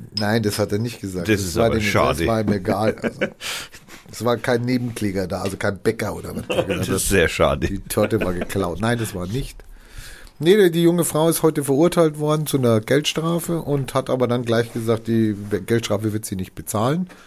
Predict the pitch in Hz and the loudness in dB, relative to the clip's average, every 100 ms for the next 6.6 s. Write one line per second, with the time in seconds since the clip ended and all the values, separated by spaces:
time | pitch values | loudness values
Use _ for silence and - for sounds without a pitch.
0 | - - - - - 117 113 104 120 135 | -20 -20 -18 -8 0 2 4 2 4 4
1 | 139 - 110 110 - 101 98 - - 110 | 2 2 0 0 0 -2 -2 -4 0 2
2 | 107 - 92 107 98 - 120 117 135 139 | 2 0 -2 0 0 0 -2 -2 -8 -4
3 | 131 135 147 135 110 110 107 101 113 101 | -2 -2 -4 -2 -2 -2 -4 -4 -6 -8
4 | 107 - 101 104 - 98 - 95 95 87 | -10 -12 -12 -10 -8 -4 0 0 0 -2
5 | 87 110 110 98 98 - - _ - - | -2 -2 -4 -6 -10 -12 -14 _ -6 0
6 | 147 - - 113 110 104 | 0 -2 -10 -10 -8 -10